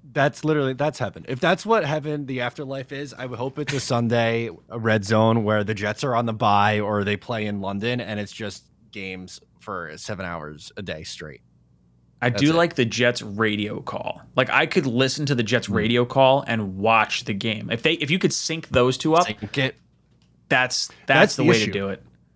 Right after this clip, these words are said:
Speaker 1: They're great, but it's so hard to follow a football game on the radio if there's no visual to go along with it.
Speaker 2: Yeah, I, we used to watch it, we used to listen to it a lot, like, leaving games, and it wasn't so much the Jet game, 'cause we, the Jet game would be over.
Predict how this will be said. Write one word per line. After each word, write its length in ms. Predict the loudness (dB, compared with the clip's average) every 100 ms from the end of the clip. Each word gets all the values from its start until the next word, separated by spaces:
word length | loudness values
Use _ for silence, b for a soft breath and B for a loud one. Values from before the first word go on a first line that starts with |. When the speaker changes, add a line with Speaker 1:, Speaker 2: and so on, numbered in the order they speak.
| _ _ _ -4
Speaker 1:
They're 200 | 4 4
great, 460 | 4 4 6 6 6
but 120 | 6
it's 160 | 4 -2
so 340 | 6 8 8
hard 460 | 4 0 2 2 2
to 100 | -6
follow 720 | -6 2 2 4 2 0 0
a 140 | -4 -8
football 540 | -8 -10 -8 -4 -4
game 520 | -4 -6 -6 -6 -8 -10
on 280 | -8 -6 -6
the 100 | -8
radio 520 | -8 -10 -10 -10 -10
if 140 | -12 -12
there's 200 | -12 -8
no 140 | -8
visual 480 | -10 -10 -10 -8 -10
to 120 | -10
go 180 | -10 -8
along 300 | -8 -10 -12
with 180 | -14 -16
it. 140 | -20 -20 _ _ _ _ _ _ -8
Speaker 2:
Yeah, 480 | -2 2 2 4 2
I, 120 | 2
we 160 | 2 2
used 200 | 2 0
to 80 | -2
watch 360 | 2 2 2
it, 280 | -2 -2 0
we 100 | 0
used 120 | 0
to 60 | 0
listen 240 | -4 -4
to 100 | -2
it 60 | 0
a 40 |
lot, 320 | 2 4 2 2
like, 280 | -2 -2 -16 _ _ _ -20
leaving 760 | -14 -8 -2 2 4 4 2 2
games, 420 | 2 0 2 0
and 60 | 2
it 40 |
wasn't 220 | 2 2 2
so 60 |
much 180 | 0 0
the 80 | -4
Jet 320 | -2 0 0
game, 180 | -2 -6
'cause 140 | -6
we, 80 | -6
the 180 | -4 -2
Jet 200 | 0 0
game 120 | 0
would 100 | -2
be 120 | 0
over. 400 | 2 2 0 -8